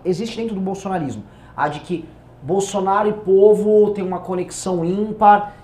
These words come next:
e se o Bolsonaro precisar, o povo vai tá lá com ele. A coisa com a metafísica, a coisa tipo, "Ah, vai vir, vem, puta, é pra ir pra cima desses vagabundos." Eles acham que aquele vinte e seis de maio, vamos lembrar,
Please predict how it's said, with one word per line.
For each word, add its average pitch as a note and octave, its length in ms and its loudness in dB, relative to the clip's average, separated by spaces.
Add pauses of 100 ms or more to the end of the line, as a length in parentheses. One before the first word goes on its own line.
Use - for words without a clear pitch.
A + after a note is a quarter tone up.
e E3+ 80 -6
se - 180 -6
o F#3+ 40 2
Bolsonaro G3+ 640 0
precisar, F3 420 -6
o F3 100 -2
povo E3+ 280 -10
vai E3 140 -6
tá D#3+ 120 -10
lá D3+ 80 -2
com D3+ 220 -10
ele. G#2+ 200 -10 (460)
A - 80 -18
coisa E3 180 -8
com - 100 -10
a - 20 -2
metafísica, F3+ 680 -8
a C#3 40 -16
coisa D#3+ 160 -8
tipo, E3 280 -6 (320)
"Ah, F3 380 -4
vai F#3 120 -4
vir, D#3 380 -6 (400)
vem, F3+ 460 -4 (260)
puta, B3 300 0
é A3 160 0
pra G#3+ 180 0
ir G#3+ 60 -2
pra G#3 160 -4
cima G3+ 240 -8
desses F3 220 -10
vagabundos." E3+ 680 -4 (240)
Eles F#3+ 220 -4
acham G3+ 160 -4
que - 60 -14
aquele E3 160 -12
vinte D3+ 180 -10
e - 20 -18
seis C#3+ 240 -14
de A#2 80 -12
maio, A#2 420 -6
vamos F3 160 -12
lembrar, D3 400 -4